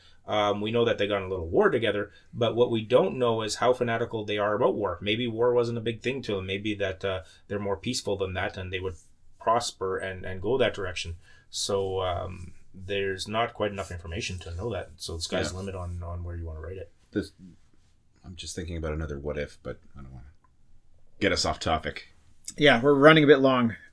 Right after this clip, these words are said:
Speaker 3: anyways, so I think we'll probably leave it at that. I think what happens if, what happens on Voyager is, like, you probably get a little bit of fun interaction with, uh, Harry Kim and Tom Paris, because they're gonna need a new Doctor.
Speaker 1: Mm-hmm.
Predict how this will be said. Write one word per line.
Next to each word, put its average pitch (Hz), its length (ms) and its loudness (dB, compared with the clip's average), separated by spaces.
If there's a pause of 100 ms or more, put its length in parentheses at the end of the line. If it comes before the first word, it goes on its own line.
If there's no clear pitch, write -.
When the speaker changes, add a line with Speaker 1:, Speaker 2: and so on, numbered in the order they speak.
Speaker 3:
anyways, 117 380 2
so 117 280 4 (440)
I 143 80 6
think 196 180 8
we'll 196 80 8
probably 170 240 10
leave 151 220 8
it 156 80 10
at 147 120 10
that. 156 440 4 (800)
I 120 80 2
think 143 240 2 (100)
what 139 140 8
happens 135 320 6
if, 127 380 2
what 147 140 8
happens 156 200 10
on 123 140 4
Voyager 123 480 10
is, 131 200 2
like, 131 120 2
you 135 100 0
probably 170 320 8
get 143 140 10
a 131 80 8
little 131 180 6
bit 131 140 8
of 120 240 4 (480)
fun 147 260 6
interaction 127 720 4
with, 117 380 0
uh, 107 320 2
Harry 120 320 4
Kim 120 260 0
and 117 120 0
Tom 117 200 0
Paris, 127 480 2
because 127 320 2
they're 131 80 4
gonna 151 160 6
need 143 220 2
a - 40 2
new 127 260 4
Doctor. 127 540 4
Speaker 1:
Mm-hmm. 104 180 -4